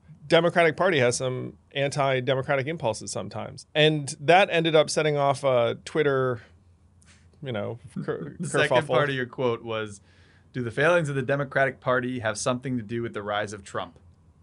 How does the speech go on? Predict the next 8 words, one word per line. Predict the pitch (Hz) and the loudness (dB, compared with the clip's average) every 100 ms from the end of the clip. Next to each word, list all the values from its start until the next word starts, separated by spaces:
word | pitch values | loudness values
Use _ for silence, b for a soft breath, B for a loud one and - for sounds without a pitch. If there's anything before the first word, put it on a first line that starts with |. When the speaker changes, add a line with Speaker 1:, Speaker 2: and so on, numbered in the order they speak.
| _ | _
Speaker 2:
Question | - 98 - | -14 -14 -12
mark. | - - _ _ - | -20 -20 _ _ -16
Sure. | - 131 87 - _ _ _ _ - | -4 -2 -2 -10 _ _ _ _ -4
Will | 117 | -2
they | 127 | 0
change | 123 139 127 127 127 117 - - | -2 -4 -2 -2 -2 -6 -14 -10
tax | - 120 117 - - | 0 2 2 -4 -14
in | 110 107 104 | -12 -12 -14